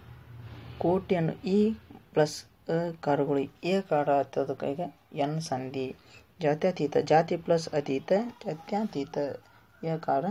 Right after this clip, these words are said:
ಆದೇಶ. ಇನ್ನು ಸಂಸ್ಕೃತ ವ್ಯಂಜನ ಸಂಧಿಗಳು, ಅದರಲ್ಲಿ ಮೊದಲನೇದಾಗಿ ಚತ್ವ ಸಂಧಿ.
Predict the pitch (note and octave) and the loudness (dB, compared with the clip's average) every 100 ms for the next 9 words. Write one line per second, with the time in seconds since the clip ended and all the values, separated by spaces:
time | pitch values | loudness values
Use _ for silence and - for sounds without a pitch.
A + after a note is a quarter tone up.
0 | A#3+ - - C#3+ C#3+ C#3+ C#3+ C#3 - _ | -4 -12 -12 -10 -8 -6 -6 -6 -12 _
1 | _ _ _ _ _ F3+ G3+ - - D#3+ | _ _ _ _ _ -8 -6 -6 -6 -6
2 | E3+ G3+ D#3 E3+ F#3+ B3+ C#3+ D3 D#3 D3+ | -6 -4 -4 -2 -4 -4 -4 -4 -2 -4
3 | F#3 - D3 D3+ C#3 C#3+ C#3+ - - _ | -4 -6 -6 -4 -2 -2 -4 -8 -18 _
4 | _ _ _ - E3+ E3 D#3 D#3 D3 E3 | _ _ _ -14 -4 0 0 2 2 2
5 | D3 C#3 D3 D3 C#3+ - - - G3+ A#3+ | 0 0 -2 0 0 0 -6 -2 -2 -4
6 | _ _ _ _ - C#3 C#3 C#3 C#3 | _ _ _ _ -10 -6 -4 -4 -6